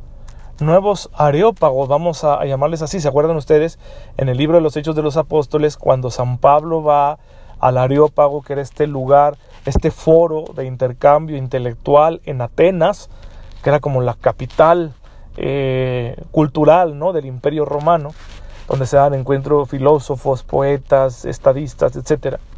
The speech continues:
Eh, y, y San Pablo va allí como un humilde predicador del Evangelio de Cristo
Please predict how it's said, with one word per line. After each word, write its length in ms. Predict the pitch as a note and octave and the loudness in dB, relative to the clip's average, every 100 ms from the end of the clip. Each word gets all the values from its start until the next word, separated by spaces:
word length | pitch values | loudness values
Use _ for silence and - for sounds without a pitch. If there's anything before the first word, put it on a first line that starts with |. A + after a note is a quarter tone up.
| - - - - - - - | -18 -16 -18 -18 -18 -18 -6
Eh, 320 | E3+ D3+ D#3 | -2 0 0
y, 280 | D#3+ F3 G3 | -2 -6 -4
y 60 | D#3+ | -4
San 220 | - D3+ | -2 0
Pablo 280 | E3 F#3+ F3 | 2 2 2
va 100 | C#3+ | 2
allí 360 | C3+ C#3+ C3+ | 0 -4 -8
como 220 | - D3 D3+ | -4 -2 0
un 80 | |
humilde 340 | F3+ E3 F3 F3 | 0 -2 -2 -4
predicador 580 | D#3 C#3 B2+ B2+ C3 D3 | -2 -6 -2 -2 -2 -2
del 120 | C3+ | -4
Evangelio 420 | B2 B2 C#3 C3+ | -4 -4 -4 -4
de 100 | B2 | -6
Cristo 460 | B2+ F#3 - - | -6 -10 -10 -14